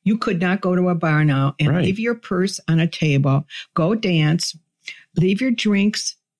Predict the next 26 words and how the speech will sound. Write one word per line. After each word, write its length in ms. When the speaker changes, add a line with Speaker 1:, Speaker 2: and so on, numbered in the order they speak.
Speaker 1:
You 120
don't 80
have 80
to 80
put 160
a 100
napkin 520
over 200
your 180
drink. 540
Speaker 2:
<laughs> 80
Speaker 1:
You, 160
you 100
just 240
left 240
your 80
drink, 380
your 100
purse, 380
you 80
went 160
out 160
and 100
danced, 440
you 100
kibitzed 520